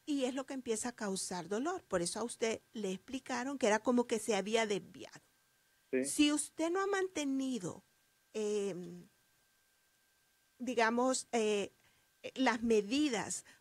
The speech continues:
Speaker 1: como una postura adecuada,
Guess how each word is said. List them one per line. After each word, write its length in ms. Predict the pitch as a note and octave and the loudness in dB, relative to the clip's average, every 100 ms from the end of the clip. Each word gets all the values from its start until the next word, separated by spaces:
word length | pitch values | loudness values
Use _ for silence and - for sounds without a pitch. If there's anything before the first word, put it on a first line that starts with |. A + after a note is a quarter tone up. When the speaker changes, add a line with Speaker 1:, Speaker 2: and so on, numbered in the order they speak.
| _ | _
Speaker 1:
como 500 | C4 B3 B3 B3 A#3+ | 4 4 4 2 0
una 260 | B3 A#3 - | 0 -2 -4
postura 500 | A3 - - G#3 F#3 | -6 -6 0 2 4
adecuada, 920 | F#3 - _ A3+ B3 C4 G#3+ E3+ | 0 -4 _ 4 4 4 0 -4